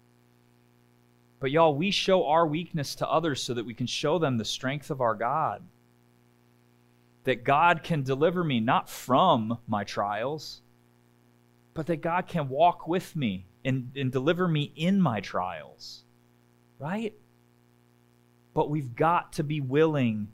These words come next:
to go. We've got to be willing to let God make us uncomfortable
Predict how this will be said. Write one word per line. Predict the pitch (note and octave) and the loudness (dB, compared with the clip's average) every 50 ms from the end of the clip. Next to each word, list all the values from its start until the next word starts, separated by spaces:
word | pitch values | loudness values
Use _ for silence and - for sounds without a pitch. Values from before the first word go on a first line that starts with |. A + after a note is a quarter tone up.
| - _ _ _ - | -14 _ _ _ -8
to | - C3+ | -6 -6
go. | A#2 A#2 A#2+ B2+ C#3+ D3+ C#3+ C3 G#2 F#2 - - _ _ _ _ _ _ _ _ _ _ _ A#2+ A#2+ A#2+ A#2+ A#2+ A#2+ A#2+ A#2+ A#2+ _ _ _ _ _ _ _ _ _ _ _ _ _ _ _ _ _ - | -4 -2 0 0 2 2 2 0 -2 -6 -8 -16 _ _ _ _ _ _ _ _ _ _ _ _ _ _ _ _ _ _ _ _ _ _ _ _ _ _ _ _ _ _ _ _ _ _ _ _ _ -8
We've | - B2 A#2+ A2+ G#2+ | -6 -4 -4 -2 4
got | A2 C#3+ D3 E3 F#3 F3 | 6 8 8 8 6 2
to | - D#3 | -2 -2
be | D3 D#3 C#3+ | 0 0 2
willing | C3+ B2+ C#3+ D3 D3+ D#3 D3 C3+ A#2+ A2+ G#2 - _ - - - | 4 4 4 4 4 0 -2 -2 -2 -4 -6 -12 _ -20 -10 -2
to | - B2 | -2 -2
let | A2+ A2 A#2+ C#3+ D#3+ - - C3 | 0 2 2 2 2 2 -2 0
God | C3 C3 C3+ C#3 C#3 C3+ B2 | 2 4 6 6 4 4 2
make | B2 B2 C3+ D3+ D#3+ - D3+ | 0 2 2 2 2 2 0
us | C3 A#2+ - - - | -2 -2 -2 -6 -4
uncomfortable | A#2 A2+ A2 - - - B2+ C#3+ D3 - - A2+ F#2+ F#2 F2 - - | -2 -2 -4 -4 -4 -4 -4 -4 -4 -6 -8 -8 -8 -8 -12 -14 -14